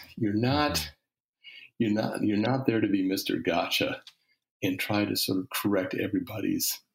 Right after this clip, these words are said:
Speaker 1: life. Uh, you understand, as the abbot has to do in Benedict's rule, that we all have our own gifts, that none of us is perfect, and that we will all stumble along the path. Uh, the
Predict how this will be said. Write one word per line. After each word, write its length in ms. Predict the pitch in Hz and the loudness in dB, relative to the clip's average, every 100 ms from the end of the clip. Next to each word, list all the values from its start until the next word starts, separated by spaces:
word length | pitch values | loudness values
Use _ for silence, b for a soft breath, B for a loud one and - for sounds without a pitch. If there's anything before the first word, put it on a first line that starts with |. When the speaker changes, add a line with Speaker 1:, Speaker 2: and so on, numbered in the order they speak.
| _ _ - | _ _ -6
Speaker 1:
life. 460 | 95 85 - - - _ B B B - | -2 -2 -2 -8 -12 _ B B B -4
Uh, 60 | - - | -4 0
you 200 | 107 107 | 2 2
understand, 640 | 113 120 - 98 90 92 - - | 2 2 2 2 2 -2 -6 -8
as 140 | - - | -4 0
the 160 | 87 | 2
abbot 280 | 95 104 - | 2 2 0
has 260 | - 110 - | 0 0 0
to 80 | - | 0
do 240 | 101 92 | 0 2
in 140 | 85 | 0
Benedict's 760 | 85 90 87 82 - - - - - _ _ - | 2 2 2 0 -2 -2 -4 -6 -16 _ _ -2
rule, 460 | 104 98 87 87 - _ _ _ _ _ _ - - - | 0 2 0 -2 -8 _ _ _ _ _ _ -18 -6 0
that 160 | 110 | 2
we 140 | 110 101 | 2 2
all 340 | 110 92 - - | 2 0 -4 -4
have 200 | 98 98 | 0 2
our 140 | 95 | 2
own 180 | 92 95 | 2 2
gifts, 440 | 87 82 - - B B B B | 0 0 -2 -4 B B B B
that 100 | 90 | 0
none 240 | 85 90 104 | 2 2 2
of 100 | 110 | 2
us 180 | 107 - | 2 0
is 100 | - | 0
perfect, 520 | - 80 - - - _ b b b _ - | 0 0 -2 -8 -10 _ b b b _ -4
and 240 | 101 98 | -2 0
that 220 | 92 85 98 | 0 0 0
we 140 | 98 | 2
will 200 | 107 104 | 2 2
all 280 | 90 90 92 | 2 2 2
stumble 680 | - - 98 92 90 87 - _ - | 0 0 0 2 2 0 -4 _ -6
along 400 | 95 90 85 90 | -2 0 0 0
the 80 | - | -2
path. 420 | - 82 65 - - _ _ b b b _ 92 | 0 0 -2 -6 -16 _ _ b b b _ -2
Uh, 300 | 87 85 - - _ _ _ _ _ | 0 0 -2 -10 _ _ _ _ _
the 240 | 90 90 | -2 0